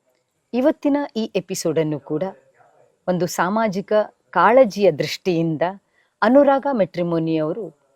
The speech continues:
ಪ್ರಾಯೋಜಿಸಿದ್ದಾರೆ. ಅವರಿಗೆ ನಮ್ಮ ವಿಶೇಷವಾದ ಕೃತಜ್ಞತೆಗಳನ್ನ ಸಲ್ಲಿಸ್ತಾ ಇದ್ದೀನಿ.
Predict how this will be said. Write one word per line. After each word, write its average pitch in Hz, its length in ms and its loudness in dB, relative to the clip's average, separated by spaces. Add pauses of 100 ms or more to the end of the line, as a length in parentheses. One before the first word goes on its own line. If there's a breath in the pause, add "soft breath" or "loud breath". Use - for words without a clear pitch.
ಪ್ರಾಯೋಜಿಸಿದ್ದಾರೆ. 170 960 0 (360)
ಅವರಿಗೆ 180 520 0
ನಮ್ಮ 170 180 -6
ವಿಶೇಷವಾದ 160 600 -4
ಕೃತಜ್ಞತೆಗಳನ್ನ 156 880 -4
ಸಲ್ಲಿಸ್ತಾ 143 480 -8
ಇದ್ದೀನಿ. 127 300 -10